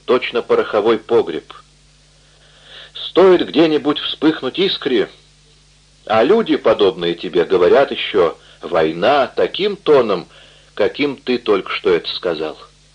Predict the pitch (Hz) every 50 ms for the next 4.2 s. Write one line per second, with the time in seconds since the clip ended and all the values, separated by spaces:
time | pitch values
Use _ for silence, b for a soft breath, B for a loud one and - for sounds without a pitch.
0 | _ _ _ _ _ _ _ _ _ _ _ - 85 80 80 85 87 80 92 95
1 | 92 90 107 107 104 95 90 - - - - 101 90 85 85 104 104 - - 95
2 | - 98 90 87 110 117 110 - 98 - 95 - - 110 113 110 101 92 82 87
3 | 90 87 - 123 113 - - 113 107 - - 90 82 - - - 143 - - -
4 | 117 95 B